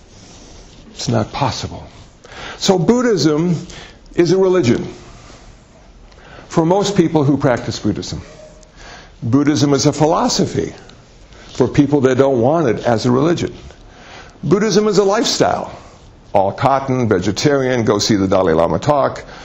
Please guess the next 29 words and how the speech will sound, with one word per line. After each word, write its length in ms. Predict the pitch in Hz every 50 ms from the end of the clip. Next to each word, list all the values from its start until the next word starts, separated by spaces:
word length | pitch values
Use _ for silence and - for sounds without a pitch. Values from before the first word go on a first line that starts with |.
| - - - - - - -
life 240 | - 110 104 104 110
is 140 | 95 -
good. 380 | - - 156 143 139 127 127 120 104 87 - - - - - - - - - - - - - - - - - - - - - - - - - - - - - -
And 500 | - 180 196 202 202 202 196 196 190 165
Buddhism 520 | 135 170 180 185 180 180 - 165 175 165 151
is 140 | 139 123 -
fun 240 | - 156 151 156
to 60 | 151 143
read 240 | 139 143 143 143
about. 340 | 127 110 98 82 73 64 - - - - - - - - - - - - - - - - - -
Thousands 520 | - 190 202 202 202 208 175 180 160 135
of 140 | 147 139 131
books 220 | 160 175 131 -
have 100 | - 113
been 140 | 101 110 110
written 180 | 123 135 135 131
about 240 | 117 110 104 101
Buddhism. 380 | 98 110 104 101 90 - 69 - - - - - - - - - - - - - - - - - - - - -
But 120 | - 131 139
not 240 | 156 160 160 151 156
one 360 | 151 151 170 180 180 170 151
book 440 | 143 156 120 101 - - - - - - - - - - - -
will 180 | - 127 127 127
ever 160 | 127 123 123
make 240 | 127 123 120 120 120
you 160 | 139 131 123
a 20 |
different 300 | 117 113 117 117 120 104
person 420 | 101 127 113 107 104 - 92 78